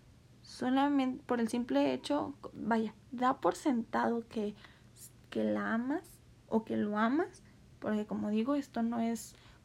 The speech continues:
cuestión de, de solo las mujeres hacen eso, o solo los hombres hacen eso,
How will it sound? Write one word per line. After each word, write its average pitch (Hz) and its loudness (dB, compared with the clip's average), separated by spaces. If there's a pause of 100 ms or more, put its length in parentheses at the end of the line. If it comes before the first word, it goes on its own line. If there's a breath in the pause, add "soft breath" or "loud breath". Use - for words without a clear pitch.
(180)
cuestión 220 0
de, 220 0 (1400 loud breath)
de 202 0
solo - 0
las 233 4
mujeres 220 0
hacen 220 2
eso, 226 0
o 220 -8
solo 214 -4
los 208 -6
hombres 233 -2
hacen 226 -2
eso, 226 -4